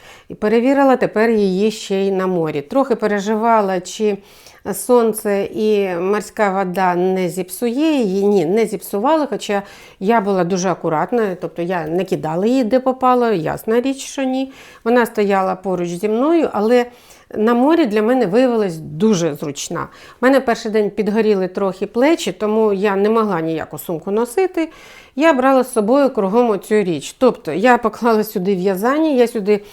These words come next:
так як є тут, е, різні кишені, ще й кишені на блискавці, я клала сюди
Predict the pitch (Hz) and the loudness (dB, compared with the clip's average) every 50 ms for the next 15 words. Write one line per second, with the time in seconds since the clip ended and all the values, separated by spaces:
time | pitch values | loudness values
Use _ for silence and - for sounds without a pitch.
0 | - - - - 240 226 226 233 214 214 - 214 214 202 214 196 185 185 - 220 | -20 -20 -6 0 0 2 2 2 -2 -2 2 2 2 4 2 -2 -4 -4 -2 -2
1 | 208 208 202 156 196 196 214 196 180 208 196 180 - 190 190 - 285 294 302 294 | 0 0 2 0 2 2 2 0 2 0 -2 -2 -4 -6 -4 -2 0 0 2 2
2 | 269 247 - - 214 190 196 - 190 - - - 220 202 196 190 190 190 190 190 | 0 -2 -2 -2 -2 -4 -2 -4 -6 -6 -4 -2 0 2 2 2 2 0 0 0
3 | 185 180 185 180 175 185 240 302 302 - - 294 285 - 277 233 220 214 202 208 | 0 0 0 -2 0 0 0 -2 -2 -4 -6 -8 -6 -4 -6 -2 -2 -2 -4 -2
4 | - 196 190 185 180 175 180 - 180 175 185 185 | -2 -2 -2 -2 -2 -4 -6 -8 -6 -4 -4 -4